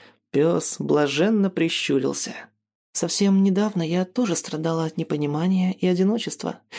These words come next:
и мне посоветовали приобрести себе верного друга.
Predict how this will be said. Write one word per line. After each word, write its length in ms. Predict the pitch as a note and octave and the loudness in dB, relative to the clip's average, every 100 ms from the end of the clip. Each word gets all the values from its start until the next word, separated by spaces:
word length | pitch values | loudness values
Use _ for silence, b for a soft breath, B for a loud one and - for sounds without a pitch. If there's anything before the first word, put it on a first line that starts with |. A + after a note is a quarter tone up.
| B B _ | B B _
и 160 | B3 | 0
мне 300 | B3 A3 A3+ | 4 4 2
посоветовали 560 | A#3 - A3+ G#3+ A3 A3 | 0 0 2 2 0 0
приобрести 580 | - F#3+ F3+ F3+ - E3+ | 0 0 0 -2 -2 -2
себе 380 | - F3 F3+ | 0 2 4
верного 360 | F3 F3+ F#3 F3+ | 4 4 2 0
друга. 380 | F3+ G3 F#3 | 0 -2 -4